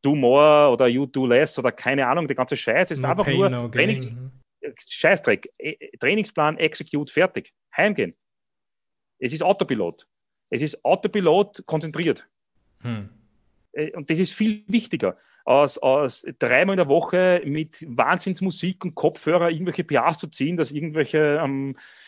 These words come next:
Speaker 1: die Gym-Chicks oder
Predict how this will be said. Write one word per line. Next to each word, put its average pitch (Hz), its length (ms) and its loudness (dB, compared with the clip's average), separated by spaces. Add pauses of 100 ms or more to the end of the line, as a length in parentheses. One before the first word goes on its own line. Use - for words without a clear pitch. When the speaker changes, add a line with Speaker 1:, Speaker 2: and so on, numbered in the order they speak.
(640)
Speaker 1:
die 135 80 -8
Gym-Chicks 202 800 2
oder 151 640 6